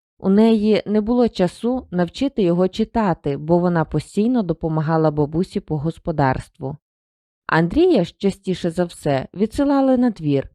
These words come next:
аби не швендяв під ногами. Літера А вийшла на диво рівненькою й охайною. Татків ніж все ще був ідеально гострим. Хлопчикові залишилось тільки обвести літерою в кружечок, так буде гарніше.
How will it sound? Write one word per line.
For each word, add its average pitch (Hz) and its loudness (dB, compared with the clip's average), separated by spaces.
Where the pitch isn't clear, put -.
аби 170 0
не 170 2
швендяв 185 -2
під 160 -6
ногами. 147 -4
Літера 170 2
А 269 2
вийшла 240 0
на 196 0
диво 208 0
рівненькою 180 0
й - -6
охайною. 180 -2
Татків 165 0
ніж 226 0
все 180 2
ще 175 -4
був 170 -4
ідеально 165 2
гострим. 160 -4
Хлопчикові 185 -2
залишилось 175 0
тільки 226 0
обвести 180 0
літерою 202 0
в 170 -20
кружечок, 160 0
так 226 -2
буде 190 0
гарніше. 175 -2